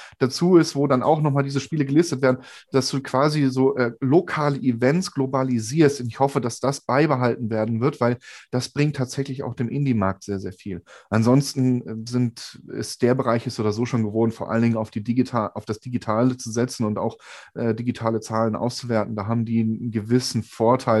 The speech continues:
wenn sie Leute haben, die das auch vorher schon so gemacht haben.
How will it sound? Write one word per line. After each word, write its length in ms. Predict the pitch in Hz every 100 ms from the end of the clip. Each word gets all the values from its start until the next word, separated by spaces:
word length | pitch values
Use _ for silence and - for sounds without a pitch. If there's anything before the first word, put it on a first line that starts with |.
| 107
wenn 200 | 113 117
sie 360 | 117 113 107 -
Leute 340 | 107 113 113
haben, 220 | 107 110 107
die 120 | 110
das 160 | 104
auch 100 | - - _
vorher 300 | - 113 117
schon 240 | 107 101 98
so 140 | 98
gemacht 440 | 95 95 95 -
haben. 360 | 90 92 95 87